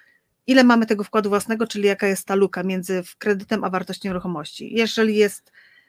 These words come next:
jest to osiemdziesiąt pięć procent, to jest jedno oprocentowanie, jeżeli jest siedemdziesiąt pięć procent, jest inne, jeżeli sześćdziesiąt, jeżeli pięćdziesiąt, im większa zabezpieczenie na nieruchomości, czyli im więcej, im wyższa wartość nieruchomości, a niższy kredyt,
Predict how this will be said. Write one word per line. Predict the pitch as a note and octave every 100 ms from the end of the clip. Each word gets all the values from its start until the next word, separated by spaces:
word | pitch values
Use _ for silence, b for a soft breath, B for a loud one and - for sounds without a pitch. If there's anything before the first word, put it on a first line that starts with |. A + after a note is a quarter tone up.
| b _ -
jest | G#3+ -
to | - G3+ G3 F#3+ F#3 F3 - -
osiemdziesiąt | A3 G#3+ G3+ G3
pięć | F#3+
procent, | - G3+ G3
to | -
jest | F3+
jedno | F#3 F#3+
oprocentowanie, | - G#3 A3 G#3+ A#3 C4 C4+
jeżeli | A3 G#3 G#3
jest | G3+
siedemdziesiąt | - G3+ F#3 F#3+ F3+
pięć | F3+ F3+
procent, | F#3 - F3
jest | F3
inne, | G3+ B3 A#3+
jeżeli | G3+ F3+
sześćdziesiąt, | F3 F#3+ F#3 G#3+ A3 A3
jeżeli | F#3 F#3
pięćdziesiąt, | F3 F#3 G3 A#3 -
im | B3 A3+
większa | G#3+ B3 C#4+ - A3+
zabezpieczenie | G#3 G#3 - G3+ G#3
na | G3
nieruchomości, | F#3 F3+ F#3 F3+ E3+ - G#3+
czyli | A3+ G3+ G3
im | G3+
więcej, | A3 A3+ G#3 G3+ B B B
im | G#3+
wyższa | G3+ A#3+ A3+
wartość | G#3 G#3+ G#3+
nieruchomości, | G#3 F#3+ G3 G#3 -
a | G3
niższy | F#3 - F#3
kredyt, | F3+ B3+